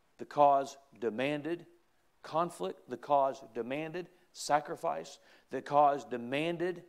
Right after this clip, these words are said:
solitude. And, and Paul, it's what God had for him. Paul was willing to do that for this cause.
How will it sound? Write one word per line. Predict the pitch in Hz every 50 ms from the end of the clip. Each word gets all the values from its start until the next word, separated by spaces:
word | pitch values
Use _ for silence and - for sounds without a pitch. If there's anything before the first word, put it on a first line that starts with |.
| _ _ _ _ -
solitude. | - - - - - 151 147 156 160 175 170 - 185 180 185 185 196 180 190 _ _ _ _ _ _ _ _ _
And, | - 110 104 _ _ -
and | 135 117 -
Paul, | - - - 160 170 185 202 185 -
it's | - -
what | 127 - 113
God | 147 160 185 185
had | 175 185 190 196 190
for | 190 - 131
him. | 160 170 175 147 127 - - - - - _ _
Paul | - - 165 165 180 196 208 196
was | 165 131 123
willing | 127 135 156 175 180 190 202 196 165
to | - 143 127
do | 123 120 156 175 185
that | 175 185 185 175 - - - -
for | - 165 165 170 175 170 165
this | 151 131 147 151 160 151 -
cause. | - - 185 190 175 147 123 -